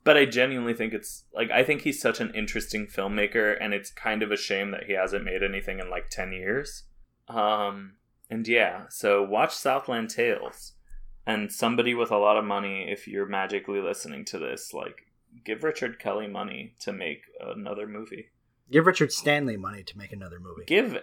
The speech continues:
Speaker 1: every, apparently, Richard who works in sci-fi that makes good movies money. <laughs>
Speaker 2: So I'm going to go with something that has two points of connection. Uh,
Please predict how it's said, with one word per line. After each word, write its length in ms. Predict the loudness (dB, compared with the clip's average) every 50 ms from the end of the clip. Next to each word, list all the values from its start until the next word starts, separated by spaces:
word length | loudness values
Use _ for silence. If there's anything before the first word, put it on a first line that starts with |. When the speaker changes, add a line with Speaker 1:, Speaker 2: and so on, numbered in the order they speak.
| -6 _
Speaker 1:
every, 540 | 0 2 2 0 0 -2 0 0 2 2 0
apparently, 460 | 0 -2 -2 -2 -4 -2 -2 -4 -4
Richard 400 | -2 -2 -2 -2 -2 -2 -2 -2
who 120 | -4 -6 -4
works 320 | -2 -2 -4 -4 -6 -8
in 120 | -10 -10 -8
sci-fi 600 | -4 -2 -2 -2 -2 -2 -4 -4 -2 -2 -4 -4 -6
that 160 | -6 -6 -6 -8 -12 _ -14
makes 360 | -10 -8 -8 -8 -8 -10 -12
good 260 | -8 -8 -8 -8 -10
movies 600 | -12 -12 -10 -10 -8 -8 -8 -8 -10 -10 -12 -10 -10
money. 380 | -10 -10 -8 -10 -10 -12 -14 _ _ -20 -20 -20 -20 -20 -18 -14 -12 -12 -12 -4 0
<laughs> 140 | 0 2 6 8 8 8 8 8 4 4 6 4 -2 -2 -2 -2 -6 _ _ _ _ _ _ _ -12 -6
Speaker 2:
So 380 | 2 6 8 10 10 8 8 6
I'm 200 | 6 6 6 6
going 220 | 4 2 2 2
to 100 | 0 2
go 340 | 4 6 6 8 8 6 4
with 460 | 2 2 2 2 2 2 -2 -6 -16 _ _ -4
something 420 | 0 4 4 4 6 4 4 4
that 180 | 4 4 2 2
has 420 | 2 2 2 4 2 2 0 -2 -6 0 2
two 120 | 2 2
points 280 | 4 4 2 4 4 2
of 100 | 0 -2
connection. 480 | -4 -6 -6 -6 -8 -10 -10 -12 -14 -18 _ _ _ _ _ _ _ _ _ _ _ _ _ 2
Uh, 440 | 4 6 8 8 8 6 4 2